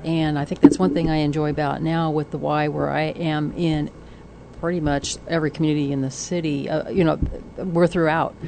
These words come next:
and I get a chance to work alongside more d-, diversity than I've ever worked alongside.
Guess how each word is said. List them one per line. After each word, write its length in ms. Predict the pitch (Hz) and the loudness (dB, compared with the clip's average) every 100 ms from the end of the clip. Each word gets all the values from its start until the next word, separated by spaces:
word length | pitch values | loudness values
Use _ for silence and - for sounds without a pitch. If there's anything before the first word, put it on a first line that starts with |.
| - - - - - - | -12 -16 -16 -16 -14 0
and 400 | 190 175 170 165 - | 4 6 6 2 2
I 100 | 185 | 2
get 120 | 180 | 2
a 60 | 165 | 0
chance 500 | - 208 196 175 - | 0 4 4 2 -2
to 120 | - | -2
work 240 | 170 170 170 | 2 2 2
alongside 840 | 165 165 165 - 170 160 143 147 - - - - - - - - | 2 2 2 4 2 4 0 -4 -14 -20 -20 -18 -18 -18 -18 -4
more 260 | 175 175 170 | 2 4 4
d-, 120 | - | 2
diversity 400 | 165 165 165 165 | 0 0 2 0
than 120 | 151 | 0
I've 120 | 151 | 0
ever 180 | 160 160 | 0 2
worked 220 | 156 147 | 0 0
alongside. 680 | 147 139 139 170 151 135 | 2 2 2 0 0 -2